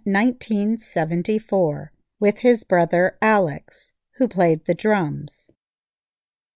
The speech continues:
Other band members included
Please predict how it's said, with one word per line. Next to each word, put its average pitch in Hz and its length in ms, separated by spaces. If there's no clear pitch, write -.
Other 160 360
band 151 440
members 175 680
included 196 680